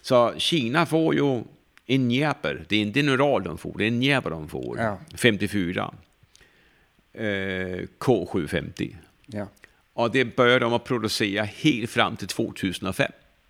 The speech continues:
Speaker 2: Mm.
Speaker 1: Det som kineserna gjorde var att de gjorde motor och växellåda bättre.
Speaker 2: Ja.
Speaker 1: Eh, inte gjutningarna, de var inte snygga.
Speaker 2: Nej.
Speaker 1: <laughs> Men vevaxlar, kolvar, toleranser.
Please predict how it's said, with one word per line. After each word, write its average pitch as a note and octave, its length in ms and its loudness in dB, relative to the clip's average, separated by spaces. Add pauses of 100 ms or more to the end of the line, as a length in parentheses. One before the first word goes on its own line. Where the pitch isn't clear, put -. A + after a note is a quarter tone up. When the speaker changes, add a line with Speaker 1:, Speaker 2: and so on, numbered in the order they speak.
(260)
Speaker 2:
Mm. G2+ 300 -10 (260)
Speaker 1:
Det D3 320 2
som D#3+ 180 2
kineserna E3+ 500 2
gjorde G2+ 300 2
var F#2 400 2
att - 240 -8 (460)
de B2 340 -2
gjorde C#3 400 2
motor C#3 420 2
och C#3 60 4
växellåda A#2 500 2
bättre. - 440 -4 (380)
Speaker 2:
Ja. A2+ 160 -6 (1040)
Speaker 1:
Eh, G2+ 760 -2
inte A#2+ 180 4
gjutningarna, A#2+ 800 2 (280)
de C3+ 180 0
var D3+ 80 2
inte G2+ 160 -4
snygga. D2+ 460 -8
Speaker 2:
Nej. B2 220 0 (120)
Speaker 1:
<laughs> B2+ 200 4 (380)
Men A#2 400 2 (100)
vevaxlar, C3 800 2 (100)
kolvar, G2+ 640 0 (100)
toleranser. A#2 880 0